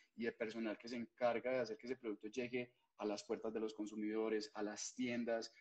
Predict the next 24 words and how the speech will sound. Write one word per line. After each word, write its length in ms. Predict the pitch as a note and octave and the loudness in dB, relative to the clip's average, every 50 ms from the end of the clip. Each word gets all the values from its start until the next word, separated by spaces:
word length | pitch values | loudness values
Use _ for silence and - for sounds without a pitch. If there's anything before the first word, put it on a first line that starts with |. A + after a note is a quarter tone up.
| - _ | -16 _
el 120 | - A2 | -10 -8
personal 400 | - A2+ G#2+ G#2 A2 A2 G2+ F#2+ | -6 -4 -4 -2 -2 -2 -2 -2
que 120 | - - A2+ | -2 -4 -4
atiende 360 | A2 - B2 A#2+ A#2 A2+ A#2 | -4 -2 -2 0 2 2 2
las, 260 | A2 G#2+ G#2 - - _ | 2 2 0 -2 -6 _
las, 340 | - G#2+ G#2+ G#2+ G#2 - - | -4 -2 0 0 -2 -4 -6
los 140 | G#2 G2+ - | -6 -8 -6
puntos 320 | - A2 G2+ - A#2 A2 | -6 -6 -4 -4 -2 2
de 100 | A#2 G#2+ | 2 2
venta 600 | G#2 G2+ G2 - A2 A2 A2 A2+ A2+ A2+ A2+ A2 - | 4 2 0 0 0 4 4 6 6 4 4 2 0
físicos. 640 | C3 C3 A#2+ B2 A#2 - - A#2+ A2+ A2 - - - _ - - _ _ | 0 0 0 -2 -4 -6 -4 -4 -4 -4 -4 -6 -12 _ -20 -20 _ _
Caro, 320 | - A#2+ B2 C#3+ C3 - - | 4 6 6 8 6 4 4
¿nos 180 | B2 B2+ A#2+ - | 2 0 0 0
contás 360 | - B2+ - - A#2 A2 B2 | -2 -4 0 2 2 2 2
un 60 | C#3+ | 0
poco 260 | - D3+ D3+ - D3+ | -2 -2 0 0 0
sobre 260 | C#3+ B2+ A#2 A2+ G#2+ | 0 0 0 -2 -2
cómo 240 | - - B2+ B2 C3 | 0 0 0 2 2
es 60 | C#3 | 4
la 80 | D3 - | 4 2
estructura 560 | - - C3 A2+ - - A#2 A2 A#2 A#2+ C3+ | 2 0 -4 -6 -6 -4 -2 2 2 4 4
de, 260 | C3+ C3 B2 A#2 G#2+ - - | 4 4 4 2 0 0 0
de 100 | G#2+ G#2 | 0 2
Magi? 360 | A2 C3 C#3 B2 A2+ G2 F#2+ | 4 4 2 2 0 -4 -8